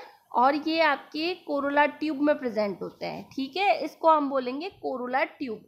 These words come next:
अब हम gynoecium की बात करते हैं, तो gynoecium इसकी bicarpellary हो रही है, जैसे आपने दे-, आप देख रहे हैं। और नीचे इसके secretory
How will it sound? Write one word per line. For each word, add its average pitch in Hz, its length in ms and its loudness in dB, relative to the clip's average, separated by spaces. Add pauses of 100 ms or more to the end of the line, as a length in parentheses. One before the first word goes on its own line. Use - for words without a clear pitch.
(340)
अब 277 200 -2
हम 370 260 2
gynoecium 302 720 -2
की 330 140 -4
बात 254 360 0
करते 247 320 -4
हैं, 269 120 -4
तो 311 100 -6
gynoecium 269 840 -2
इसकी 330 440 -4 (480)
bicarpellary 254 1080 0
हो 302 60 -4
रही 294 200 -8
है, 302 140 0
जैसे 269 280 -6
आपने 247 260 -4
दे-, 226 260 -4
आप 233 160 0
देख 254 340 -2
रहे 302 100 0
हैं। 302 80 0
और 302 160 0
नीचे 311 400 -4 (220)
इसके 339 360 -6 (120)
secretory 302 580 -8